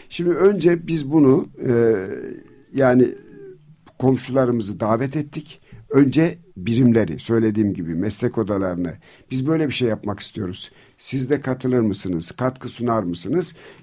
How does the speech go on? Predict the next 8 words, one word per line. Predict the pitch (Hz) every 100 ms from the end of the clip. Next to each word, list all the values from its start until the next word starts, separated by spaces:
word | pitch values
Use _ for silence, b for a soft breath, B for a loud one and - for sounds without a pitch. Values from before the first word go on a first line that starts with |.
| _
Yüzlerce | 117 165 165 190 170 190
toplantı | 160 127 123 110 -
yaptık. | 98 76 - - - b b b
Bu | 160 214
toplantılar | 208 208 156 131 123 120 104
sonucunda, | - 143 147 113 104 104 160 - b b b b -
e, | 113 117 113 - 107 107 67 -
çalışmasında | - 160 165 - 165 131 151 165